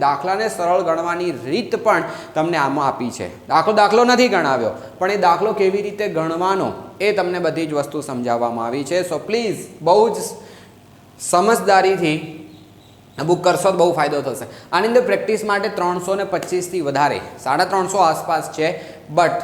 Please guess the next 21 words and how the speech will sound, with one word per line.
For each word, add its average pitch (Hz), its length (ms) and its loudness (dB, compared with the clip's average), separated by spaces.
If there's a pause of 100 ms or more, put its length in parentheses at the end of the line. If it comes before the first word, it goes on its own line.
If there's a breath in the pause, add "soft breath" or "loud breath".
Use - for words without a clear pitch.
(220)
ત્રણસો 175 480 4
પચીસ 214 420 -2 (120)
પ્લસ 226 280 6 (140)
એમ 180 80 -8 (360)
ટૂંકા 202 440 4
પ્રશ્નો 147 400 -4 (340 loud breath)
કે 185 120 4
જે 196 120 2 (140)
ઘુમાઈ 214 420 0
ફેરવીને 170 480 -2
પૂછી 156 280 -6
શકે 156 300 -4 (420 loud breath)
એવા 165 200 4
પ્રશ્નો 151 360 -2
પણ 160 160 -2
આની 147 180 -4
અંદર 147 220 -4
મેં 190 120 -4 (240)
એડ 147 300 -2
કર્યા 107 320 -4
છે 110 80 -10